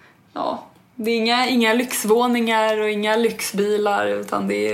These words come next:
är riktigt, eh, man får leva lite snålt, för en idrottskarriär är ju väldigt, en idrottskarriär är ju väldigt kort jämfört med andra karriärer. Så då måste man ju tänka lite på framtiden och försöka spara pengar.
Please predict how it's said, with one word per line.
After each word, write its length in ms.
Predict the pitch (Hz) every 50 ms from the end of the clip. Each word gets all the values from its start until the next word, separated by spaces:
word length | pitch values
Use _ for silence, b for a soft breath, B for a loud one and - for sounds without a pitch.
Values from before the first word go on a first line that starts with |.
| 107
är 40 | -
riktigt, 680 | - - - 214 202 196 - - - - 196 - - -
eh, 300 | - - 202 208 202 202 196 196 B B B B B B B B B B B B B B _
man 80 | - -
får 160 | - - 233
leva 420 | 233 214 208 214 208 202 202 208
lite 200 | 214 226 220 240
snålt, 500 | 233 - - 226 202 202 208 208 214 202
för 120 | - - 214
en 120 | 208 208
idrottskarriär 840 | 220 226 196 196 196 196 196 - 214 196 190 196 196 196 196 190 190
är 60 | 190
ju 100 | 190 190
väldigt, 640 | 196 196 185 180 180 175 175 - - - - - - - - - - - - - - - - _ _ - _ _
en 80 | 220 220
idrottskarriär 520 | 214 202 196 196 - 220 208 208 208 208
är 180 | 202 196 190 175
ju 80 | 165 175
väldigt 240 | 190 180 170 175
kort 340 | - - 196 190 - - -
jämfört 320 | 175 175 165 170 - 185 180
med 120 | 185 196
andra 200 | 190 185 185 190
karriärer. 580 | 190 - 175 - - - - - - - 208 196 B B B B B B B B B B B B
Så 160 | - - -
då 60 | 214
måste 220 | 190 190 190 - 202
man 100 | 190 180
ju 60 | 180
tänka 280 | - 190 185 175 - 185
lite 220 | 180 180 - -
på 60 | 190
framtiden 720 | 185 - 185 170 165 170 - - 180 180 170 165 170 165
och 80 | 160 160
försöka 400 | - - 180 175 165 165 165 170
spara 520 | 185 - - - 196 185 180 175 180 180
pengar. 560 | 180 - 190 175 170 165 175 180 190 196 -